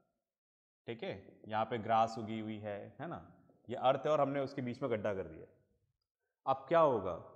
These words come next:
कभी अंधेरा होगा, है ना, और अगर हमने इसके आसपास ऐसे बाउंड्री नहीं बनाई तो कोई भी इसमें गिर जाएगा, कोई इंसान गिर सकता है,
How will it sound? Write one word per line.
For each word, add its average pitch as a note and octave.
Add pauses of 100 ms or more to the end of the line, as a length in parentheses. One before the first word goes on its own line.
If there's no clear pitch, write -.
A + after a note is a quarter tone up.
(680)
कभी B2+
अंधेरा A#2+
होगा, A2 (680)
है G2
ना, A#2 (880)
और A#2
अगर B2
हमने C3+ (120)
इसके -
आसपास A#2
ऐसे C3
बाउंड्री A#2+
नहीं A#2+
बनाई A2 (500)
तो C#3+
कोई D3
भी F#3
इसमें E3+
गिर D3+
जाएगा, C3+ (720)
कोई C3
इंसान A#2+
गिर B2
सकता B2+
है, B2